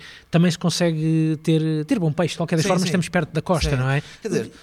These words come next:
Speaker 2: sim, estamos a duas horas, não é assim tão
Speaker 1: Sim,
Speaker 2: longe.
Speaker 1: não é
Speaker 2: Há
Speaker 1: assim, não é assim
Speaker 2: partes,
Speaker 1: tão
Speaker 2: há
Speaker 1: longe.
Speaker 2: países que têm ou cinco, seis horas e trabalham com
Speaker 1: E
Speaker 2: peixe à
Speaker 1: trabalham
Speaker 2: mesma.
Speaker 1: com peixe, com o peixe fresco de qualquer das formas. Mas tu gostas de trabalhar também com um peixe específico também para
Speaker 2: Exatamente.
Speaker 1: poderes manter esta, hum,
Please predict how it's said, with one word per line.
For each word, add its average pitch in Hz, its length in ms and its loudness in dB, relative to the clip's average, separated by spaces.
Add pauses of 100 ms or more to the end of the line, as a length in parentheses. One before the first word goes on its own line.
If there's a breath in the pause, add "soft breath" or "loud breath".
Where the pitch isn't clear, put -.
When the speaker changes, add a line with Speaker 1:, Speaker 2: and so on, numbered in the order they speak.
Speaker 2:
sim, 220 160 2
estamos 147 340 -2
a 147 60 2
duas 147 220 0
horas, 185 340 -2
não 117 100 -10
é 104 60 -6
assim 123 160 -10
tão 156 120 -2
Speaker 1:
Sim, - 180 4
Speaker 2:
longe. 127 120 2
Speaker 1:
não 156 80 4
é - 20 4
Speaker 2:
Há 156 60 0
Speaker 1:
assim, 175 160 0
não 180 100 2
é 190 40 2
assim 185 140 2
Speaker 2:
partes, 165 80 2
Speaker 1:
tão 160 100 2
Speaker 2:
há 147 100 2
Speaker 1:
longe. 127 140 0
Speaker 2:
países 139 320 -4
que - 80 -20
têm 151 600 -6
ou 160 120 -6
cinco, 160 260 -4
seis 160 220 -4
horas 160 200 -2
e 160 40 -8
trabalham 156 280 -2
com 160 100 -2
Speaker 1:
E 156 40 -4
Speaker 2:
peixe 165 140 0
à - 20 -8
Speaker 1:
trabalham 151 280 6
Speaker 2:
mesma. 135 40 -8
Speaker 1:
com 160 120 2
peixe, 151 280 2
com 160 120 2
o 143 40 0
peixe 151 220 0
fresco 160 160 0
de 170 80 0
qualquer 165 100 0
das 156 120 2
formas. 120 260 2
Mas 156 160 4
tu 202 100 2
gostas 196 360 4
de 175 80 -8
trabalhar 196 420 0
também 196 240 -2
com 202 240 -4
um 196 40 -4
peixe - 340 -2
específico - 580 -2
também 202 360 8
para 190 200 4
Speaker 2:
Exatamente. 143 100 0
Speaker 1:
poderes 180 320 4
manter 180 460 4
esta, 180 400 2 (540 loud breath)
hum, 135 800 0